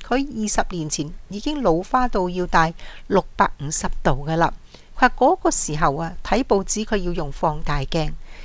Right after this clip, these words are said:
而且只能夠睇五分鐘，隻眼就痛㗎喇。咁佢聽咗話，呃，介紹紅酒洋葱呢一個嘅製作嘅方法，又試下每晚呢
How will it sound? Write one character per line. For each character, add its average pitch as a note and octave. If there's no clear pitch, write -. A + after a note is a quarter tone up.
而 F#3+
且 A3
只 -
能 D4+
夠 G3
睇 G3+
五 E3
分 A#3
鐘， A#3
隻 -
眼 D#3
就 C#3+
痛 D3
㗎 D#3
喇。 -
咁 D#4
佢 B3+
聽 C#4
咗 G3
話， E3
呃， D#3+
介 G3
紹 E3
紅 D3
酒 D#3+
洋 D3
葱 B3+
呢 A#3+
一 B3
個 F3
嘅 D#3+
製 F3+
作 F#3
嘅 E3+
方 A3
法， -
又 F3
試 -
下 F#3+
每 F3
晚 F3
呢 A#3+